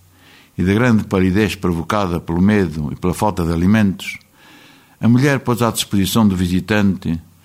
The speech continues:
tudo aquilo que pudesse dar-lhe amparo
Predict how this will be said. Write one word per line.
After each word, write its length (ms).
tudo 220
aquilo 340
que 80
pudesse 500
dar-lhe 360
amparo 560